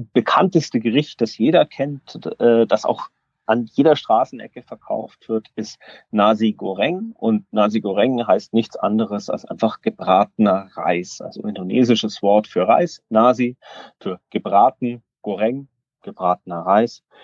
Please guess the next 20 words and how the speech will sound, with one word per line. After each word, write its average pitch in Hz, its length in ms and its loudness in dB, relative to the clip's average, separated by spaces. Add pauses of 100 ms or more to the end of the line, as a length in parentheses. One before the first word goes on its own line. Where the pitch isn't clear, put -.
(120)
Gibt's - 340 -14 (100)
an 98 100 -6
jeder 104 240 4
Straßenecke, - 920 -4
ist - 340 -16
weltbekannt 123 840 -2 (260)
und 107 360 0 (220)
kann 107 200 -2
man 95 220 -2 (220)
immer 143 340 2
essen 120 480 -2
und 104 380 -4
wahlweise 98 540 4
dann 92 360 -16
Mie 143 280 -4
Goreng, 113 580 -4
das 98 200 -12
sind 92 300 -18
gebratene 101 500 -8
Nudeln. 92 400 -8